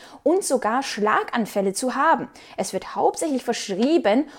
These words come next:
um das Gleichgewicht von Dopamin. Du weißt noch, ich habe auch darüber bereits berichtet, dass, äh, das spielt eine große Rolle in puncto Motivation, Selbstbelohnung und so weiter. Die Menschen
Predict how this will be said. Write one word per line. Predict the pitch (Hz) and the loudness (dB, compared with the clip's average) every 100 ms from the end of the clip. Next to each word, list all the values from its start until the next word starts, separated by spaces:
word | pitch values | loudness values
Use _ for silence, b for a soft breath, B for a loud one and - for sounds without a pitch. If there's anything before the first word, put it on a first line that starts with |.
| B | B
um | 269 262 | 4 6
das | 214 - | 4 0
Gleichgewicht | 226 196 - 427 - 208 254 - | -4 0 2 0 2 2 0 -2
von | 220 | 0
Dopamin. | 233 214 - 190 185 190 208 302 494 - _ b b b | 4 2 0 -6 -2 0 2 2 0 -6 _ b b b
Du | 180 | -2
weißt | 214 285 | -2 0
noch, | 330 | -4
ich | 254 226 | -6 -6
habe | 233 | -4
auch | - 277 | -4 -4
darüber | 262 330 320 240 196 | -4 -2 0 2 0
bereits | 196 190 220 - B B | 0 2 0 0 B B
berichtet, | 226 214 294 - 294 294 B B | 4 6 4 4 2 2 B B
dass, | - 220 226 - - | 0 2 4 0 0
äh, | 208 208 208 | 2 4 2
das | 196 240 | 0 0
spielt | - 403 | 2 2
eine | 285 254 | 2 2
große | 214 254 320 262 | 2 2 2 -2
Rolle | 180 190 262 262 | 0 4 4 4
in | 233 | 2
puncto | - 240 254 - 247 240 B B | 0 0 2 4 4 4 B B
Motivation, | 233 254 233 208 208 - 208 247 247 247 233 196 | 4 4 2 -2 -2 -2 4 6 6 6 4 0
Selbstbelohnung | 208 226 294 - - 233 220 214 220 220 220 | 4 6 6 2 6 8 8 4 4 2 0
und | 220 | -2
so | 240 202 | -4 -2
weiter. | 208 208 147 | 0 0 -4
Die | 185 | -4
Menschen | 202 247 247 | -2 -4 -4